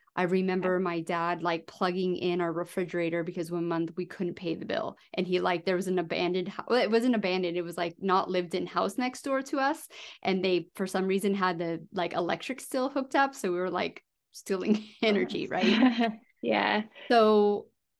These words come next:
Speaker 1: my little brain processed that as, like, we don't have enough. There's a lot of lack. Like, we always gotta scramble, we gotta do, like, you know, kind of thing. And so when I put myself in the whole brain state and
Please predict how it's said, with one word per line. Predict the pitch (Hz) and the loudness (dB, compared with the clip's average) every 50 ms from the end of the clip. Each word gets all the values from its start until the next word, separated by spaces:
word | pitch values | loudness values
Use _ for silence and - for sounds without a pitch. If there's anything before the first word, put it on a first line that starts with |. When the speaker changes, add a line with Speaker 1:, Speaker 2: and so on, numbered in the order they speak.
| _ _ _ _ _ _ - | _ _ _ _ _ _ 4
Speaker 1:
my | 226 208 220 226 247 269 294 | 6 6 8 8 6 6 4
little | 294 277 262 247 240 226 | 4 4 4 4 2 2
brain | 202 208 214 208 208 208 202 202 | 2 2 2 2 2 0 -2 -2
processed | - - 190 190 190 - 196 190 190 - - | -2 0 0 0 0 -2 -4 -6 -6 -6 -6
that | 185 185 185 185 185 185 - - | -2 0 0 0 -2 -2 -2 0
as, | 196 180 180 190 185 165 - | 0 2 2 0 -2 -4 -4
like, | 185 185 185 175 - - - _ _ | -4 -2 -2 -4 -6 -10 -18 _ _
we | 208 208 214 | 2 2 4
don't | 208 190 170 - | 4 4 2 4
have | 170 190 185 185 | 2 2 2 2
enough. | 175 175 170 - - - - - _ _ _ _ _ _ _ _ _ _ - | -2 -4 -4 -4 -6 -10 -18 -20 _ _ _ _ _ _ _ _ _ _ 0
There's | 202 196 196 185 | 2 2 4 4
a | 202 190 | 4 4
lot | 185 190 185 185 | 4 6 6 6
of | 180 175 | 4 2
lack. | 175 - - - - 202 - _ _ _ _ _ _ - | 2 0 0 -2 -2 -4 -8 _ _ _ _ _ _ -4
Like, | - 185 185 185 175 180 - | -2 -2 0 -2 -4 -4 -4
we | 190 196 202 - | -2 -2 0 2
always | 208 202 208 202 208 | 2 2 2 2 0
gotta | 214 185 190 185 | -2 -2 -2 -4
scramble, | - - - - 202 190 180 175 170 175 165 | -8 -12 -4 -2 0 2 2 2 0 0 0
we | 170 165 | 0 -2
gotta | 190 185 180 175 | 0 -2 -2 -2
do, | 165 - 202 180 170 175 - - - | -2 -2 0 0 0 -2 -4 -4 -4
like, | 175 175 170 170 165 - - - - - _ - | -2 -2 -2 -2 -4 -6 -12 -20 -20 -16 _ -6
you | 196 190 | -4 -2
know, | 175 170 165 | -2 -2 -4
kind | 165 - 202 180 170 | -6 -6 -4 -4 -4
of | 180 185 | -4 -4
thing. | - - - - 160 175 - - - _ _ _ _ _ _ _ _ _ | -4 -6 -4 -4 -4 -6 -8 -10 -14 _ _ _ _ _ _ _ _ _
And | 190 185 185 180 | 0 0 0 0
so | - 202 185 | 0 -2 0
when | 175 190 196 196 | 0 2 2 2
I | - 196 202 208 202 | 4 4 4 4 2
put | 202 - 226 214 - | 0 -2 -6 -4 -2
myself | 202 196 196 196 - 196 196 190 185 - - - _ _ | 0 0 0 -2 -2 -2 -2 -2 -4 -6 -12 -20 _ _
in | - 180 180 | -4 -2 -2
the | 175 175 | -2 -4
whole | - - 202 190 180 | -2 0 0 0 0
brain | 180 196 190 185 185 185 | 0 0 0 0 0 -2
state | 180 - - 208 196 190 185 180 180 - - _ - | -4 -2 0 2 2 4 2 2 0 -4 -8 _ -4
and | 190 190 185 180 180 180 | -2 0 0 -2 -4 -6